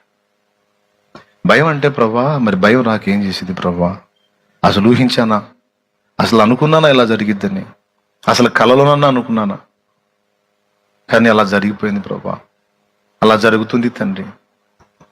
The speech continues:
నేను ఊహించలేదు, కలలో కూడా అనుకోలేదు. అలాంటి సంఘటనలు నా జీవితంలో పెను తుఫానులాగా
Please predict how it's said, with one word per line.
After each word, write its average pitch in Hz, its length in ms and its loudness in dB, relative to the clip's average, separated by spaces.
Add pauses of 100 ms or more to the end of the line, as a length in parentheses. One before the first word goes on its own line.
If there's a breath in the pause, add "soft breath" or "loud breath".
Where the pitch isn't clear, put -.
(440)
నేను 113 120 4 (100)
ఊహించలేదు, 196 540 2 (120)
కలలో 208 240 6 (100)
కూడా 247 220 6
అనుకోలేదు. 202 480 0 (640)
అలాంటి 151 280 2 (120)
సంఘటనలు 226 480 4 (360 loud breath)
నా 175 60 4 (140)
జీవితంలో 226 500 4 (1120)
పెను 208 160 4 (100)
తుఫానులాగా 240 600 4